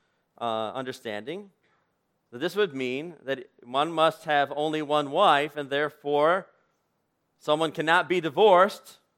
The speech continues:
and be remarried, and if they are, then they can't be an elder. This would also apply to deacons. So absolutely no divorce and remarriage in church leadership. And then the, the next view that I'll,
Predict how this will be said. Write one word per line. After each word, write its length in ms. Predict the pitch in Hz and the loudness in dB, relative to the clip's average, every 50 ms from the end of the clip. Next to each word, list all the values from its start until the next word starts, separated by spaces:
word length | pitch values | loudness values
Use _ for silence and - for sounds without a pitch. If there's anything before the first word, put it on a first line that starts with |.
| _ _ _ _ _ _ _ _ _ _ _ _ _ _ _ _ _ _ _ _ _ _ _ _ _ _ | _ _ _ _ _ _ _ _ _ _ _ _ _ _ _ _ _ _ _ _ _ _ _ _ _ _
and 380 | - 143 151 147 151 160 165 147 135 _ _ 120 120 | -4 -2 0 0 -2 -4 -6 -12 -18 _ _ -16 -10
be 100 | 143 143 | -10 -6
remarried, 840 | 131 151 175 170 165 165 170 196 214 160 123 110 110 139 156 175 170 _ _ _ _ - | 0 2 2 2 2 2 4 6 6 4 4 2 -2 -6 -10 -14 -20 _ _ _ _ -2
and 160 | - 147 160 | -2 0 0
if 120 | 151 127 | 0 -2
they 140 | - 151 147 | 0 0 2
are, 500 | 151 185 233 208 160 151 170 196 196 185 _ _ _ _ _ _ _ _ _ _ _ _ _ - | 4 6 8 8 8 6 4 2 -2 -8 _ _ _ _ _ _ _ _ _ _ _ _ _ -4
then 180 | 127 135 143 | -2 -2 0
they 140 | 139 151 156 | 2 0 -2
can't 280 | 151 - 135 127 117 110 | -2 -4 -8 -8 -8 -8
be 120 | 147 160 | -8 -6
an 60 | 175 | -2
elder. 280 | 220 247 185 - 95 85 _ _ _ _ _ _ _ _ _ _ _ _ | -2 -2 -4 -4 -10 -20 _ _ _ _ _ _ _ _ _ _ _ _
This 100 | _ - | _ -8
would 80 | 127 117 | -4 -4
also 220 | 120 123 123 127 | -4 -4 -6 -12
apply 400 | 117 _ - 127 123 123 123 123 | -14 _ -6 -4 -4 -4 -4 -6
to 420 | 120 _ _ _ _ _ _ _ _ | -10 _ _ _ _ _ _ _ _
deacons. 440 | - 165 - _ _ 90 80 80 _ | -16 -16 -16 _ _ -20 -20 _ _
So 240 | _ _ - 127 117 | _ _ -10 -8 -4
absolutely 500 | 117 123 135 135 - - 143 143 143 143 | 0 0 0 0 -2 -8 -10 -8 -6 -4
no 200 | 139 139 139 147 | -2 0 0 0
divorce 480 | 139 143 127 120 151 170 180 165 151 - | -2 -4 -6 -6 -4 -2 -2 -2 -2 -4
and 100 | 131 127 | -12 -10
remarriage 480 | 131 131 127 120 113 117 123 123 117 | -10 -8 -6 -4 -4 -4 -4 -6 -8
in 80 | 117 117 | -12 -18
church 320 | - - 117 110 - - | -14 -12 -12 -12 -12 -14
leadership. 480 | - 147 143 131 113 - - 101 90 _ _ _ _ _ _ _ _ _ _ _ _ _ _ _ _ _ _ _ _ _ _ _ _ _ _ - | -16 -14 -14 -14 -14 -14 -16 -18 -18 _ _ _ _ _ _ _ _ _ _ _ _ _ _ _ _ _ _ _ _ _ _ _ _ _ _ -14
And 80 | 117 123 | -12 -8
then 80 | 127 | -6
the, 160 | 127 127 127 - | -6 -8 -8 -8
the 260 | 135 131 127 123 120 | -10 -8 -8 -8 -8
next 360 | 120 127 135 147 151 - - - | -8 -4 -2 -2 -2 -2 -6 -12
view 180 | 143 143 143 | -10 -8 -6
that 120 | 127 127 127 | -4 -2 0
I'll, 380 | 123 120 117 117 117 110 _ | 0 0 0 -2 -4 -8 _